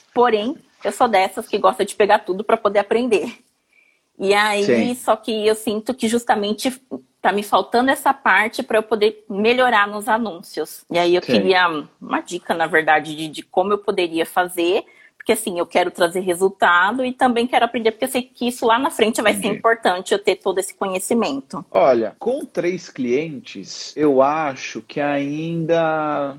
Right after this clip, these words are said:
Speaker 2: ainda dá pra você manter a criação de conteúdo. Por que que você tá demorando tanto? Porque são, você tá com duas profissões novas,
Speaker 1: Uhum.
Speaker 2: né? É anúncios e conteúdo.
Speaker 1: Uhum.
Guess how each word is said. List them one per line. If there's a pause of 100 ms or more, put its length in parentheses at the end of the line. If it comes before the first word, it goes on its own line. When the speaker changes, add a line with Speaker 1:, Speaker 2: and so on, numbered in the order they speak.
Speaker 2:
ainda
dá
pra
você
manter
a
criação
de
conteúdo.
Por
que
que
você
tá
demorando
tanto?
Porque
são, (280)
você
tá
com
duas
profissões
novas,
Speaker 1:
Uhum. (400)
Speaker 2:
né? (460)
É
anúncios
e
conteúdo.
Speaker 1:
Uhum.